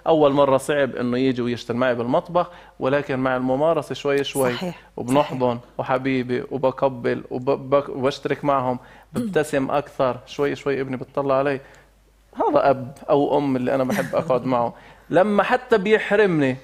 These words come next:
Speaker 1: وبيقسى علي، أولادي بس مشان المعلومة، أنا بقسى عليهم في أشياء. "حط التلفون"، "فيش تلفون"، نقطة وأول السطر،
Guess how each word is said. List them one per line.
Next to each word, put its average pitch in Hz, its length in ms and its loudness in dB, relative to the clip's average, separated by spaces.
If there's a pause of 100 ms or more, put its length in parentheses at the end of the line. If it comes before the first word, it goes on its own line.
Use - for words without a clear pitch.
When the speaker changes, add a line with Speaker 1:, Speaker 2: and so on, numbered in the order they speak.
Speaker 1:
وبيقسى 185 480 2
علي، 190 440 4 (380)
أولادي 151 340 2
بس 143 180 -2
مشان 147 220 0
المعلومة، 139 500 0 (400)
أنا 139 100 2
بقسى 156 280 2
عليهم 143 260 2
في 131 140 -2
أشياء. 147 300 -2 (460)
"حط 185 240 2
التلفون"، 214 640 6
"فيش 240 360 2
تلفون"، 214 500 6 (140)
نقطة 220 240 4
وأول 254 260 10
السطر، 160 480 2